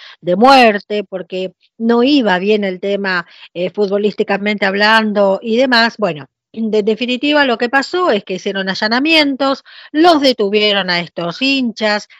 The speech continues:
a esta barra brava, y la declaración que hicieron con respecto a eso, porque le preguntaron cómo era la situación,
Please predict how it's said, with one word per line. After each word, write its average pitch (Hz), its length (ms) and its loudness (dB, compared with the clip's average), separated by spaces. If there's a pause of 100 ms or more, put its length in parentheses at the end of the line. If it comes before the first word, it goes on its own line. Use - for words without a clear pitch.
(120)
a 208 160 0
esta 202 300 -2
barra 190 360 2
brava, 202 500 2 (320)
y 311 140 -2
la 311 160 0
declaración 294 1040 -4
que 180 120 -10
hicieron 196 480 -4
con 175 120 -6
respecto 196 440 -8
a 202 80 -4
eso, 214 180 -8
porque 165 180 -8
le 139 120 -10
preguntaron 170 640 -2
cómo 156 180 -10
era 160 160 -8
la 160 80 -10
situación, 269 760 -2